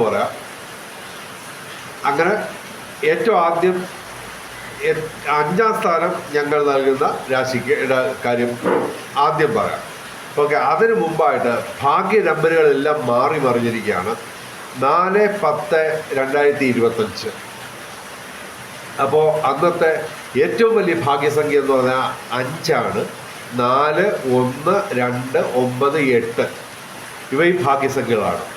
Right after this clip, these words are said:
ഓക്കെ, അപ്പോൾ നമ്മൾ, ആ, ക-, നേരത്തെ ടിക്കറ്റ് എടുത്തു പോയി പണ്ടത്തെ ഭാഗ്യ നമ്പർ അനുസരിച്ച്. പക്ഷേ ഇപ്പോൾ, ആ,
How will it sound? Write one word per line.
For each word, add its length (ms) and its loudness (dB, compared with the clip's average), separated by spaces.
ഓക്കെ, 180 0
അപ്പോൾ 420 0
നമ്മൾ, 240 4
ആ, 60 2
ക-, 340 4
നേരത്തെ 640 2
ടിക്കറ്റ് 260 0
എടുത്തു 240 2
പോയി 280 4
പണ്ടത്തെ 380 2
ഭാഗ്യ 420 2
നമ്പർ 460 2
അനുസരിച്ച്. 460 0
പക്ഷേ 200 0
ഇപ്പോൾ, 320 2
ആ, 60 6